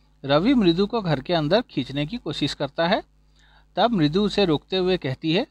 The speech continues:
"रुको, पहले मेरे को अपने चप्पल उतार लेने दो।" फिर वो अपने चप्पल अच्छी तरीके से उतार के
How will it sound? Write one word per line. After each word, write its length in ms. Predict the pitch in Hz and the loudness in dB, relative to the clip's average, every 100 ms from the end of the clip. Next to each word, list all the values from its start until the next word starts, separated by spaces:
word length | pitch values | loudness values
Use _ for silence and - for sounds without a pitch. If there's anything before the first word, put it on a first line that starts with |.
| - | -10
"रुको, 300 | 120 123 320 339 - | -12 -6 -4 -4 -2
पहले 240 | 135 143 | 0 2
मेरे 220 | 160 143 139 | 2 2 0
को 100 | 196 | -2
अपने 240 | - 170 | -4 -8
चप्पल 380 | - 127 190 262 | -8 -6 -2 -2
उतार 280 | - 185 180 | 2 2 2
लेने 420 | 143 123 117 107 | 2 2 2 -2
दो।" 180 | 98 95 _ _ _ _ _ _ _ _ _ _ _ _ _ | -4 -18 _ _ _ _ _ _ _ _ _ _ _ _ _
फिर 180 | - 330 | -4 0
वो 140 | 262 226 | 4 4
अपने 300 | 202 190 208 | 4 0 -4
चप्पल 440 | 143 - 208 339 - _ - | -4 -2 -2 -2 -6 _ -10
अच्छी 260 | 139 - | -8 -4
तरीके 400 | 156 147 151 143 | -2 0 -2 -4
से 160 | 147 175 | -6 -4
उतार 380 | 135 - 123 131 | -4 -2 0 0
के 220 | - 254 | -2 -6